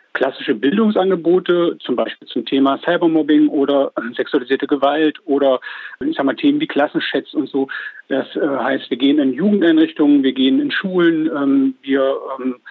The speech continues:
sind auch in Kitas zum Teil unterwegs und sprechen mit Kindern und Jugendlichen über die Dinge, die ihnen passieren im Leben, über die Gefährdungssituation und darüber, wie sie sich selbst, ähm, resilienter und besser aufstellen können, was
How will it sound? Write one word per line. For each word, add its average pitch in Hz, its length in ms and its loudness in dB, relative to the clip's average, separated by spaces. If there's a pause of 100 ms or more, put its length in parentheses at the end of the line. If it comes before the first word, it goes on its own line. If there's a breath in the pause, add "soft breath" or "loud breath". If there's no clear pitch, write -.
(240 loud breath)
sind - 300 -2
auch 143 160 0
in - 100 -4
Kitas 208 320 0
zum 175 120 0
Teil 151 200 0
unterwegs 143 540 0
und 143 200 -4
sprechen 165 460 0
mit 170 160 0 (100)
Kindern 190 240 0
und 143 140 2
Jugendlichen 180 640 0
über 175 220 -2
die 151 140 -6
Dinge, 160 240 2
die 113 100 -18
ihnen 156 180 -4
passieren 240 360 -2
im 202 120 -2
Leben, 180 280 -2 (380 loud breath)
über 156 180 2
die - 120 -2
Gefährdungssituation 160 1000 -2
und 139 160 -2
darüber, 139 340 0
wie 135 80 -18
sie - 120 -12
sich 135 180 -6
selbst, 143 380 -2
ähm, 147 140 4
resilienter 131 580 0
und 127 100 -2
besser - 300 -2
aufstellen 120 400 -6
können, 104 300 -6
was 107 100 -10